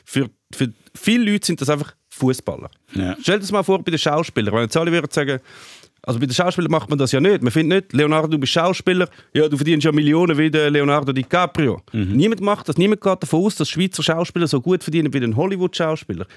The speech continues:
Speaker 1: Niemand
Speaker 2: Nein.
Speaker 1: geht davon aus, dass wenn man ein kleines Konzert gibt, irgendwie im Mutz in Zürich, dass die Person, die dort auftritt, so viel verdient wie Beyoncé.
Speaker 2: Mhm.
Speaker 1: Aber bei den Fußballern ist es völlig klar, alle in einen Topf.
Speaker 2: Da hast du recht, das stimmt.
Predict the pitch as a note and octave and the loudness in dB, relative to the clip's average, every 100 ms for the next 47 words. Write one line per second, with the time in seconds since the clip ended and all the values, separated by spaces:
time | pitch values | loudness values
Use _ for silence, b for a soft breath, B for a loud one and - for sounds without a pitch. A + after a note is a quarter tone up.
0 | B D3+ G#3 G3+ F3+ F3 - D3 F#3 F3 | B 2 2 2 0 0 0 0 0 0
1 | D3+ D3 C3+ B2 E3 F3+ E3+ - C#3+ - | -2 0 0 0 -2 -2 -2 -2 -2 0
2 | E3+ - C3+ D3+ D#3+ C3+ B2+ F3 F#3 B2+ | -2 -2 -2 0 2 4 4 2 -2 -4
3 | A#2 C#3+ D#3+ G2+ B B B - B2+ E3+ | -2 0 0 0 B B B -4 -2 -2
4 | D#3 C3+ E3+ C#3+ D3 - F3+ - G#3 - | -2 -2 0 0 -2 -2 -2 0 -2 0
5 | D3+ D#3 C#3+ C#3+ D#3+ F3 - F#3+ G#3 C#3+ | 0 0 0 0 0 -2 -2 0 0 0
6 | - G#2 F#2 b G#2 F2 B2+ G#2+ G#2+ G2+ | -2 -6 -6 b -6 -2 -2 0 0 2
7 | A3 C#4 - A2+ B2 G3 - b G#2+ G2+ | 2 0 2 2 2 0 -4 b -8 -6
8 | - G#3 A3 F#3 E3+ F3 - C#3 E3 E3+ | -2 -2 0 0 0 -2 -2 0 2 0
9 | - A2+ A2+ - C3 C3+ C3 B2 - A#2+ | -2 -2 -2 -2 -2 0 -2 -4 0 0
10 | G2 - - - A#2+ B2 E2 E2+ - - | 0 -10 -12 -4 -4 -2 -4 -6 -8 -16
11 | - - - G#2 A#2 | -12 -10 -6 -6 -6